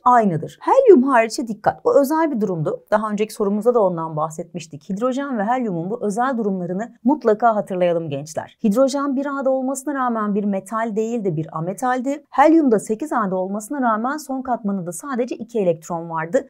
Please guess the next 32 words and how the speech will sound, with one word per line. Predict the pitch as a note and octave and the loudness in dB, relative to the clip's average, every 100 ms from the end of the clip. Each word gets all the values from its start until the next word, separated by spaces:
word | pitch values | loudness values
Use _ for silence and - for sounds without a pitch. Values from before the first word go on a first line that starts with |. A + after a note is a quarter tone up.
| D3 | 4
Genelde | A#3+ C4 A3+ F3 | 4 4 0 -4
sınavlarda | F3 A#3+ A3+ G3 F3 E3+ E3 F3 | -6 -6 -4 -2 -2 -2 -2 -2
bu | A3+ - | -2 -2
özel | F#3 F#3+ A#3+ B3 | -2 0 0 0
durumlar, | F#3+ D#3+ D#3+ D#3 C#3+ | -2 -4 -4 -4 -8
püf | D3+ B3+ G#3 | -10 -8 -6
noktalar | F3 E3+ D#3+ D#3 | -6 -6 -6 -6
karşımıza | E3 A3 G#3 F3+ D#3 D3+ | -2 -2 -2 -6 -8 -8
çıkar. | A#3 C4+ C#4 - F3+ | -6 -2 -2 -2 -6
Lütfen | A#3+ B3 G3+ D#3 E3+ | -6 -6 -4 -4 -4
dikkatimizi | G#3 G3 D#3+ F3 G#3+ | -4 -4 -4 -4 -2
odaklayalım. | D#3 - - C#3+ D3 - - - | 0 -2 -4 -12 -12 -16 -12 -2
Şimdi | A4 G#3+ D#3 _ _ | 4 4 2 _ _
son | - F4 G4 | -2 2 2
katmanına | E4+ D4 C4+ C#4 D4 C4+ | 0 -2 0 0 4 4
bakıyorum. | C#4 B3+ G3+ - - | 4 4 0 0 -4
Ne | E4 | 0
yaptım? | D4 C#4 A3+ - - - | 0 0 0 0 -2 2
Bir | E4+ E4 | 6 8
A'dan | G#3 C4 C#4 | 6 4 4
başladım. | A#3 - - E3+ D3 _ | 2 2 -4 -6 -8 _
Bir | D4+ | 0
tane | - A#3 F3+ C#3 | 6 6 6 2
var. | B2+ - - - | 0 -4 -14 -4
Lityum | C4+ - D4 | -4 -2 -2
için | C#4 - C#4+ | -2 -2 0
yine | A#3+ B3 | 2 0
son | C#4 C4+ | -2 0
katmanda | C4+ B3 A#3+ G#3 F#3 | 2 0 0 0 2
bir | E3+ | -2
tane | - D#3+ D3 | -4 -4 -2
var. | B2+ A#2+ | -2 -4